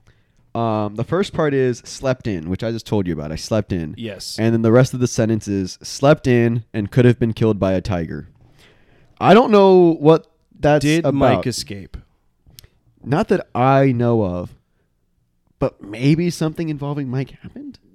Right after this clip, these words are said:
Speaker 2: Wasn't, I, I could be completely wrong about this. I don't remember if it was a fever dream or a long time ago.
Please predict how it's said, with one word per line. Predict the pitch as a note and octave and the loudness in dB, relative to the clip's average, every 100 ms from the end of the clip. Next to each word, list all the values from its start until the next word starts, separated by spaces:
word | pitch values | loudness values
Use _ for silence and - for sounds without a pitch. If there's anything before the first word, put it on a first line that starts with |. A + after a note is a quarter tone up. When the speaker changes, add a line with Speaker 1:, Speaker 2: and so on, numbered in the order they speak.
| B2+ - | -20 -14
Speaker 2:
Wasn't, | D#3 G#3 C#4+ C#4 A3+ _ _ _ _ _ _ _ _ _ | -10 -10 -8 -10 -12 _ _ _ _ _ _ _ _ _
I, | - C#3+ - | -16 -16 -10
I | C#3+ C#3+ | -6 -4
could | D#3 B2 | -4 -4
be | A#2 | -6
completely | A2 A2+ A2 | -10 -10 -8
wrong | A2 A2 | -8 -8
about | A2 G#2+ | -6 -8
this. | G#2 | -8
I | A2+ | -6
don't | B2+ | -4
remember | B2 A#2 | -4 -6
if | A2 | -10
it | |
was | G#2+ | -12
a | G#2 | -10
fever | C3+ C#3+ C3+ | -8 -6 -6
dream | C3+ C3 | -6 -4
or | A#2 | -4
a | |
long | A2+ A#2 | -6 -8
time | A2+ A#2 A2 | -8 -10 -10
ago. | G#2 G2+ | -8 -10